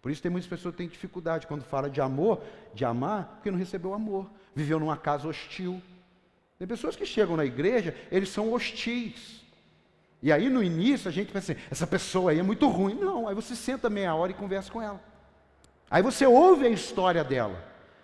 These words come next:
Aí você vê que não, infelizmente essa pessoa, ela não foi amada. E por ela não ter sido amada, ela é desse jeito aí. Ambientes que você tem amor,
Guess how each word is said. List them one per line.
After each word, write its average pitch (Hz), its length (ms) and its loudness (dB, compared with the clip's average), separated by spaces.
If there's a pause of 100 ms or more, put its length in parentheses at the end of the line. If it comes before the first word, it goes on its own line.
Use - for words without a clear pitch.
(140)
Aí 135 160 -2
você 160 320 -6
vê 147 180 -6
que 160 140 -10
não, 127 380 -6 (560)
infelizmente 127 720 -10
essa - 120 -20
pessoa, 110 480 -12
ela 113 240 -10 (1120)
não 120 80 -14
foi 131 160 -10
amada. 147 440 -12 (680)
E 98 60 -14
por 110 180 -6
ela 107 140 -2
não 113 120 -6
ter 120 140 -10
sido 127 220 -12
amada, 135 460 -8 (720)
ela 110 220 -4
é 110 80 -4
desse 120 260 -10
jeito 143 320 -10
aí. 180 200 -10 (580)
Ambientes 131 400 -2
que - 100 -10
você 135 340 -6
tem 135 160 -6
amor, 151 500 -2